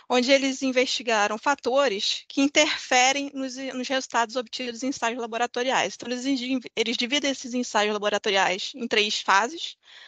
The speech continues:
que é a fase pré-analítica, a fase analítica e a fase pós-analítica, e analisam o impacto,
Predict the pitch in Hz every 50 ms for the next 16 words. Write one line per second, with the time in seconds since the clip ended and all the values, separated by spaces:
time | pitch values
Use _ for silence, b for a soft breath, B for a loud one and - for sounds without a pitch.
0 | B B - - 208 233 - - 208 190 190 - 226 - - 254 247 240 233 214
1 | 202 214 233 262 - - - 311 302 - - _ - _ - - 202 - 220 220
2 | 208 202 196 190 190 - - - - 185 180 - - 208 214 214 - 170 185 -
3 | - _ _ 247 262 277 302 294 285 294 262 208 220 233 - - - 277 - B
4 | B B B B B B B _ _ _ _ _ _ - 240 269 277 294 302 311
5 | 302 285 262 285 294 277 294 302 302 302 302 311 311 320 - - 262 247 262 -
6 | - _ _ 311 330